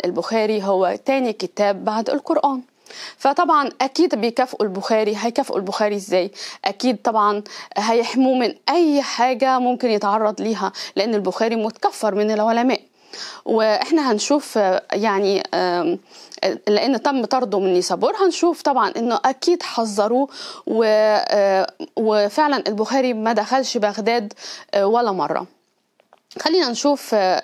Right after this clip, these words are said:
الحديث، آه، بيقول إيه. آه، يقول كده الحديث، آه، في فتح الباري لشرح نفس الحديث، بيقول: "وجاء ابن شبرمة". وطبعًا أنا هتكلم شوية بالتفصيل عن ابن شبرمة، لأن عيسى بن موسى اتكلمنا عنه كتير.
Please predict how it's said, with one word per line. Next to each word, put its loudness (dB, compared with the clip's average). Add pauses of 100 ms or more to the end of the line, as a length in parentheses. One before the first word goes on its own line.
(120)
الحديث، -2
آه، 4
بيقول 0
إيه. 0 (720)
آه، 2
يقول 2
كده 0
الحديث، 0 (360)
آه، 2
في 0
فتح -4
الباري 2
لشرح -2
نفس -2
الحديث، -2 (320)
بيقول: 4
"وجاء 2
ابن -2
شبرمة". 0 (160)
وطبعًا 0
أنا -4
هتكلم -2
شوية 0
بالتفصيل -4
عن 0 (340)
ابن 2
شبرمة، 2
لأن 0
عيسى 0
بن -2
موسى 0
اتكلمنا -2
عنه -2
كتير. -12